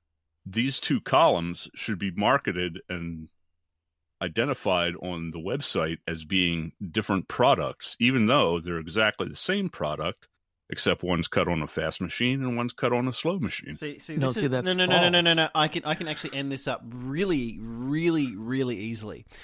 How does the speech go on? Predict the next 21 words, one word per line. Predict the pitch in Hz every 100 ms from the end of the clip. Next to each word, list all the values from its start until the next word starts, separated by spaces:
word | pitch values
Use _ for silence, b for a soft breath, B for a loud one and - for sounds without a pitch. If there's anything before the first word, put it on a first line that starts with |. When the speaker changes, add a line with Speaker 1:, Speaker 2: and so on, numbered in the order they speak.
| B B
Speaker 2:
So | - 123 120 123 123 - _
when | - 151 180
you | 196 185 175
see | 180
an | 147
advertisement | 113 113 107 110 98 104
for | -
a | 104
toy | - 95 95 98 80
or | 95
a | 95
model | 95 90 101 98
or | 62 90 92 95 95 92 90 90 -
a | 85 87 85 -
phone | - 95 95
or | 98
a |
computer | 107 95 90 85 90
or | 90
a |
car | - - 82 80 80